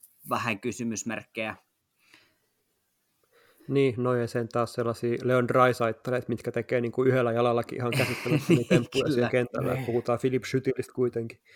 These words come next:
Speaker 2: Kaikki kunnia The Kid Linelle, pelannut tosi hienosti, mutta vielä on vähän matkaa sinne.
Speaker 1: Niin, tää on, tää on Rangers on semmonen joukkue, että jokaista pelaajaa tarvitaan, eli, eli jos sinne tulee näitä loukkaantumisia, niin sit se, se menee tosi vaikeaksi. Ja,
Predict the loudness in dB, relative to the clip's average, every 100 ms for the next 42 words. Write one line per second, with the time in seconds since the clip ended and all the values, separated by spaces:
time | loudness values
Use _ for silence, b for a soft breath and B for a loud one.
0 | b b 2 2 2 4 4 4 0 0
1 | 0 2 2 2 0 -4 -4 -2 -2 -4
2 | -6 -2 0 0 -2 -6 -8 -12 -16 _
3 | b b b 2 2 4 0 0 -2 -4
4 | -6 -6 -10 -14 _ _ -12 -2 2 4
5 | 6 6 6 6 4 4 -6 -4 0 2
6 | 0 -4 -2 -2 0 0 0 -2 -4 -4
7 | -6 -6 -2 0 2 2 2 2 2 -2
8 | -4 -2 -2 -2 -2 -2 -4 -6 -6 -2
9 | 2 4 4 0 0 0 0 -6 -6 -8
10 | -6 -6 -4 -6 -8 -4 -4 -6 -18 -8
11 | -2 0 0 -2 -4 -6 -4 -4 -4 -12
12 | -16 -20 -18 -12 -12